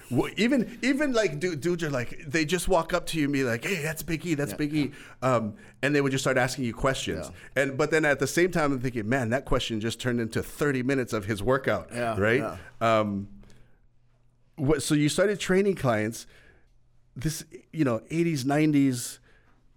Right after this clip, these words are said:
Speaker 1: At what point did you realize, 'cause we're talking about health and wellness, and, and I love the fact that you just said bodybuilding is, is for aesthetics and, and health and wellness, it's totally different.
Speaker 2: Mm-hmm.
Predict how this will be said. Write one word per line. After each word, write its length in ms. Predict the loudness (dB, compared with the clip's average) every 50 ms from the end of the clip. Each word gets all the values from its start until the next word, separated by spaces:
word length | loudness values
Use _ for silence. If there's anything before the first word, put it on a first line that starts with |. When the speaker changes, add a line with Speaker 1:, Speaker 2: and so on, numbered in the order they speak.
| _ -2
Speaker 1:
At 180 | -2 0 2
what 240 | 2 2 2 2 2
point 320 | 2 2 4 2 0 -2 -2
did 180 | -4 -4 -2
you 100 | -2 -2
realize, 420 | 0 0 2 4 4 4 2 2 0
'cause 160 | -2 -2 0
we're 100 | -2 -2
talking 480 | 0 0 -2 0 0 0 0 0 0
about 360 | 0 0 0 -2 -2 -4 -6 -6
health 440 | -4 0 2 2 0 0 -2 -10 -10
and 120 | -8 -6 -2
wellness, 400 | -2 -2 0 -2 -2 -4 -6 -6
and, 120 | -8 -8 -6
and 100 | -2 -2
I 60 | 0
love 280 | 2 4 4 4 4 2
the 80 | -2 0
fact 240 | 0 0 0 0 -4
that 100 | -6 -6
you 140 | -4 -6 -4
just 220 | -4 -6 -6 -4
said 160 | -6 -6 -2
bodybuilding 560 | 0 0 0 0 0 0 0 -2 0 -2 -2 -2
is, 160 | -4 -4 -8 -10
is 260 | -10 -10 -10 -10 -14
for 200 | -14 -12 -10 -8 -8
aesthetics 640 | -8 -8 -8 -8 -8 -8 -8 -10 -14 -14 -18 -20 -20 -20 -20 -20 -20 -14 -8
and, 260 | -6 -4 -4 -4 -6 -8
and 320 | -8 -8 -8 -8 -10 -14 -16 -12 -6
health 200 | -4 -4 -4 -4
and 100 | -6 -6
wellness, 140 | -6 -6 -4
it's 160 | -6 -8 -6 -2
totally 360 | 0 0 0 2 -2 -4 -4
different. 460 | -2 -2 -2 -2 -2 -6 -8 -8 -10
Speaker 2:
Mm-hmm. 120 | -14 -14